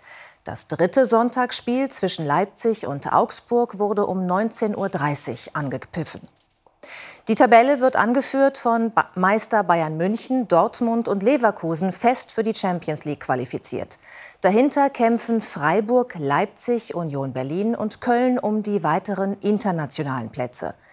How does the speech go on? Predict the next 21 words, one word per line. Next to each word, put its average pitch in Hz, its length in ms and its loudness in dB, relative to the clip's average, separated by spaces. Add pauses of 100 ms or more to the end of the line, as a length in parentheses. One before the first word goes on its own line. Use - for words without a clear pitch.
(500)
Die 254 80 0
zweite 220 380 2
Hälfte. - 460 -6 (280)
Hertha 254 320 4
B 226 120 4
S - 260 2
C 262 380 4
auf 208 320 0
Rang 143 220 -4
fünfzehn, 214 760 0 (200)
Stuttgart 247 760 2
weiter 220 540 0
auf 202 200 -2
dem 196 200 0
Relegationsplatz. 208 1080 2 (280)
Bielefeld 214 720 2
droht 233 280 2
der 226 180 2
Abstieg. - 580 -2
Greuther 202 440 2
Fürth 214 420 -2